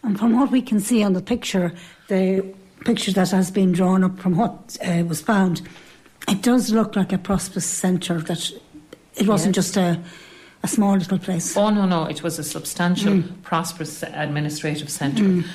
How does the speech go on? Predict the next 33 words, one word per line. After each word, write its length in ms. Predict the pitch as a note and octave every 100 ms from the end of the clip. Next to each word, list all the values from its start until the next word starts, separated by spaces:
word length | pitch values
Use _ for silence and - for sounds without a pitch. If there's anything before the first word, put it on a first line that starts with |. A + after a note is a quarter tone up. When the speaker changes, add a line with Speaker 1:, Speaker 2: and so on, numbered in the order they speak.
| -
Speaker 2:
Now, 100 | F#3
in 80 | F#3
addition 500 | F#3 F#3 A3+ A#3+ G#3
to 100 | G3 E3
that 280 | D#3+ E3
activity 460 | D#3+ - F3 D#3+ D#3+
going 260 | D3+ D3 C#3+
on 240 | C#3+ C#3
there, 280 | C3+ C3 B2+ - - -
in 160 | E3+ E3
one 220 | F#3+ G3
part 340 | G3 E3 D#3
of 100 | -
it, 160 | C#3 - -
they 180 | D3+
discovered 600 | C#3+ D3 - D#3 C#3 C#3 - -
a 80 | C#3+
burial 380 | C#3+ C#3 B2+ B2+
ground. 420 | B2+ A#2+ D3 C#3+ - - - - D4+
Speaker 1:
Okay. 280 | G#3 - F3+
Speaker 2:
And 140 | D3+
this 160 | E3 F3
is 140 | -
where 280 | D3+ C#3 -
some 180 | - D3
of 80 | C#3+
the 60 | D3
most 240 | D3 D3
amazing 480 | D3 D3+ D#3+ D3 C#3+
finds 340 | C#3+ C3+ C3
have 100 | C3
been 160 | C#3 C3+
made. 240 | C3 C#3+